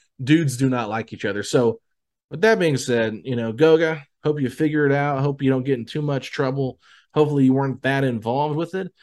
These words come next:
Um, but I thought the most interesting thing was that the Georgia police were attacking Korkmaz too. Like, that was a little bit surprising to me.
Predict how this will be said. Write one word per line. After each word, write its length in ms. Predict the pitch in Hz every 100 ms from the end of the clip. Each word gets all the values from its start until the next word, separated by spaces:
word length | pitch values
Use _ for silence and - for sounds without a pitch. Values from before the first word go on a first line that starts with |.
| - _
Um, 360 | 110 113 110 113
but 180 | 123 175
I 60 |
thought 180 | 247 269
the 80 | 226
most 200 | 202 185
interesting 380 | 185 175 165 135
thing 140 | 156
was 100 | 123
that 120 | 139
the 80 | 131
Georgia 480 | 110 123 135 131 127
police 580 | - 123 113 92 - _ _ _ _ _
were 280 | 117 120 110
attacking 460 | - 117 107 101
Korkmaz 500 | 101 101 95 95 92
too. 200 | - 104
Like, 240 | 90 87 _ _ _ _ _
that 200 | 143 214
was 100 | 269
a 40 | 190
little 160 | 175
bit 120 | 151 139
surprising 460 | 131 107 95 98
to 60 |
me. 60 | 73